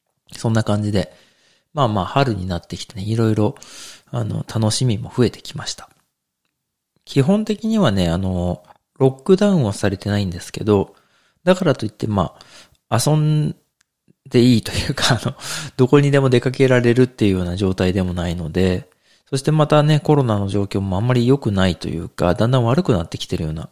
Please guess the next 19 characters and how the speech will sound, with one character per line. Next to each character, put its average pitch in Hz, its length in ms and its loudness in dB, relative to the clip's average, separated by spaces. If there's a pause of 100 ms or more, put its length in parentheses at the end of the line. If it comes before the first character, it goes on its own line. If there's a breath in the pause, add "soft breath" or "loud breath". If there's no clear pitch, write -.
(100)
感 95 200 -6
じ 101 100 -10
な 90 80 -8
の 85 180 -10
で、 107 220 -2 (380 soft breath)
ま 113 120 -4
た 104 100 -2
今 101 140 -4
年 - 260 -2
も 101 140 -4
ね、 127 200 -2 (300 soft breath)
も 127 80 -2
し - 120 -2
か 143 120 2
し - 80 -4
た 196 100 4
ら、 - 360 -2 (160)
あ 104 140 -2
の、 90 340 -6